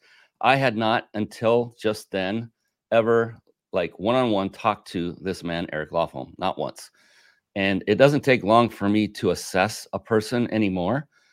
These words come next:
And I gotta tell you, my assessment of him is pretty high and lofty and, and good, because this guy loves to help people. He has got a big heart. And that is what makes entrepreneurs, in my humble opinion, the most successful. The more, the more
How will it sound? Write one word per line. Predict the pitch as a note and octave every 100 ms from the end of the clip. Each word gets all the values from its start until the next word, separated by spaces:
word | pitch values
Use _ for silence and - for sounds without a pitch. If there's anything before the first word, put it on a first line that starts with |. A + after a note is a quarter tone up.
| _ _ -
And | F#2
I | F#2+ G#2
gotta | G#2+
tell | F2+ A2+
you, | G#2
my | F#2 F#2+
assessment | F#2+ - A#2 - A#2 F#2+
of | F2+
him | G2+ A2+
is | F2+
pretty | - G#2+ G2
high | E2+ F#2+ F#2+
and | F#2+ F2+
lofty | F#2 G2 G2+ G2+
and, | F2
and | F2 D#2+
good, | G2 E2 - _ _ -
because | F#2+ F#2 F2+ E2+ - _
this | G#2+ G2+
guy | G#2 F#2+
loves | F#2+ F2
to | D#2
help | E2 -
people. | D#2+ - C2+
He | D#2+
has | F2
got | F#2+ D#2+
a |
big | D2+ A2+ A2
heart. | F#2+ G2 G#2 _ _ _ _
And | - F#2
that | G2+ D3
is | D3+ D#3+
what | -
makes | G#2 A2+ - -
entrepreneurs, | G#2 - F#2+ G2+ F#2
in | E2+
my | G2+ A2
humble | A2+
opinion, | G#2 - G#2 G2+ F#2+
the | F2+
most | G2 -
successful. | F#2 - F#2 - D#2 D#2 _ _ _
The | E2
more, | G#2 C#3 -
the | F#2+
more | G2+ A#2+ C3 A2+